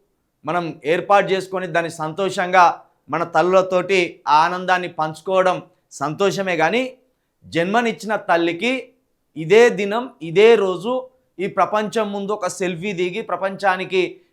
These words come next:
నిన్ను ప్రేమించినట్టు నమ్మిస్తా అమ్మా" అని ఆమెతో మనం ఆ ఆనందాన్ని షేర్ చేసుకోవడం మాత్రం తప్పు. మనకు జన్మనిచ్చినందుకు, మనల్ని కన్నందుకు తల్లిదండ్రులు మంచోళ్ళైనా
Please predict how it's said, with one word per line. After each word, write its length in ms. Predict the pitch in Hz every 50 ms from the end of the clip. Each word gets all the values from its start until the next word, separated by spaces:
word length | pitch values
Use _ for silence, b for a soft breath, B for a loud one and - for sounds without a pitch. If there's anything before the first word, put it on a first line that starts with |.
| _ -
నిన్ను 220 | 156 175 185 185
ప్రేమించినట్టు 1080 | 185 185 165 170 180 196 202 208 190 - 208 196 190 170 - 190 202 185 170 170 - - _ _ _ 123
నమ్మిస్తా 600 | 135 151 170 165 175 196 208 202 - _ 202 190
అమ్మా" 360 | 180 175 175 180 180 180 175
అని 380 | 170 175 190 190 170 160 160 - _ _ _ _ _
ఆమెతో 360 | - 151 156 165 165 170 185 165
మనం 340 | 165 165 170 165 143 131 127 _ _ _ _ _ -
ఆ 440 | 131 143 143 143 143 139 131 - - -
ఆనందాన్ని 640 | 123 139 147 170 190 202 196 196 196 190 185 180
షేర్ 240 | - - 175 165 170
చేసుకోవడం 440 | 170 165 165 165 165 156 160 156 151
మాత్రం 340 | 147 143 - 175 190 180 185 - _
తప్పు. 520 | 131 123 123 - 180 196 226 254 254 - - _ _ _ _ _ _ _ _ _ _ _ _ _ _ -
మనకు 520 | 117 127 139 147 160 175 196 196 196 262
జన్మనిచ్చినందుకు, 1080 | 202 147 151 175 175 175 180 202 202 190 185 - 185 165 151 143 131 123 120 - 117 - _ _ _ _ _ _ _ _ _ _ _ _ _ _ _ _ _ _ -
మనల్ని 400 | 113 135 147 170 185 202 202 208
కన్నందుకు 800 | 202 - - 160 151 160 175 180 170 160 151 - - 131 120 - - _ _ _ _ _ _ _ _ _ _ _ _ -
తల్లిదండ్రులు 760 | 143 143 160 180 196 180 185 180 170 160 156 147 135 123 123 - _ _ _ _ _ _ _ _ _ _ _ 113
మంచోళ్ళైనా 920 | 117 135 147 160 165 156 - 185 185 180 180 180 175 175 175 190 196 196